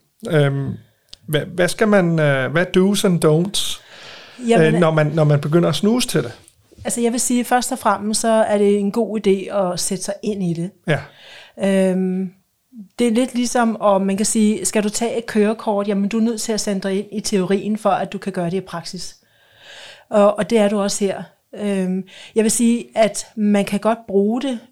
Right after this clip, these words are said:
Speaker 2: men det kræver også noget disciplin.
Speaker 1: Mhm.
Speaker 2: Det kræver, at du er vedholden, og det, der er faldgruppen ved, øh, Law of Attraction, det er, hvis du tror, at du skal have beviserne, før du tror på det. Du skal tro på det,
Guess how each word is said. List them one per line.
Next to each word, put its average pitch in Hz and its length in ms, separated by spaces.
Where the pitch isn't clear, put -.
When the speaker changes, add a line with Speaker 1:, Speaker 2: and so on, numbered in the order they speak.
Speaker 2:
men 202 320
det 220 140
kræver 208 360
også 254 200
noget 277 160
disciplin. 294 560
Speaker 1:
Mhm. 147 320
Speaker 2:
Det 240 100
kræver, 226 340
at 247 120
du 208 140
er 190 60
vedholden, 208 720
og - 200
det, 233 120
der 247 160
er 185 280
faldgruppen 202 800
ved, 196 200
øh, 196 140
Law 185 160
of 196 100
Attraction, 196 560
det 233 160
er, 220 220
hvis 226 160
du 220 140
tror, 277 380
at 214 160
du 214 40
skal 202 180
have 214 200
beviserne, 220 560
før 202 200
du 190 80
tror - 320
på 196 100
det. 175 160
Du 226 60
skal 208 200
tro - 360
på 190 140
det, 202 140